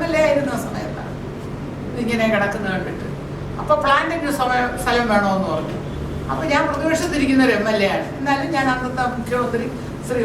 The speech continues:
ഉമ്മൻചാണ്ടി അവരുടെ പുറകെ വിടാതെ നടന്നു. അപ്പൊ അദ്ദേഹം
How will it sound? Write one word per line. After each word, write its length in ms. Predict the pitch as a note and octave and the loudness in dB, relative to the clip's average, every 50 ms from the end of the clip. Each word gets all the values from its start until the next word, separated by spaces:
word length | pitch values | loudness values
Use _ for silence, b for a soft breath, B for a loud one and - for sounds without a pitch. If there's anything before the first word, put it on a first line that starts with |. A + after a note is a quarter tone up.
| G#3+ | 0
ഉമ്മൻചാണ്ടി 480 | A3+ A#3+ B3 B3 A#3 A#3 A3+ A3+ A3+ A3+ G#3 G#3 | 2 2 2 2 2 2 2 4 4 4 4 6
അവരുടെ 460 | G#3 G#3+ A3 G#3+ G#3+ G#3+ G3+ - G#3 G3+ | 4 4 2 2 2 0 0 0 0 2
പുറകെ 320 | G#3+ G#3+ G#3+ G#3 G#3+ A3 - - - | 4 4 4 4 4 2 0 -2 0
വിടാതെ 460 | G3+ G3 G#3 G#3+ G#3+ G#3+ G#3+ A3 F#3+ F#3+ G3 | 2 4 4 4 4 4 2 0 -2 -2 -2
നടന്നു. 300 | F3+ F3 F3 F3 E3+ E3 E3 - - - - - - - - - - - - - - - - - - - | 0 0 0 -2 -2 -4 -6 -6 -8 -8 -8 -8 -8 -8 -8 -8 -8 -10 -10 -8 -8 -8 -8 -8 -6 -4
അപ്പൊ 120 | - C#4+ C4+ B3+ | 2 2 2 2
അദ്ദേഹം 280 | - C4+ C#4 C4 C4 | 2 2 2 2 4